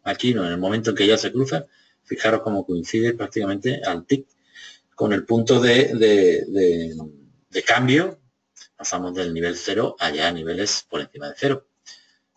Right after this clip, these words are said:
Vamos a ver el activo de dónde viene. Siempre una importante caída. Vamos a ver esta caída si la podemos un poco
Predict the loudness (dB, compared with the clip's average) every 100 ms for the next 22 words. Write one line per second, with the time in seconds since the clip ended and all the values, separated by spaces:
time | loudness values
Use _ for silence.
0 | _ -4 0 2 4 2 0 -2 0 0
1 | 0 -4 -4 0 2 0 -4 _ _ _
2 | _ _ _ -14 -14 -14 -10 -8 -10 _
3 | _ _ _ _ _ _ _ _ _ _
4 | _ _ _ _ -14 -10 -10 -8 -8 -8
5 | -8 -10 -4 -4 0 2 2 0 -10 _
6 | _ _ -20 -20 -20 -20 -20 _ -2 2
7 | 2 2 2 4 2 0 0 0 0 0
8 | -2 -4 -4 -2 0 0 -2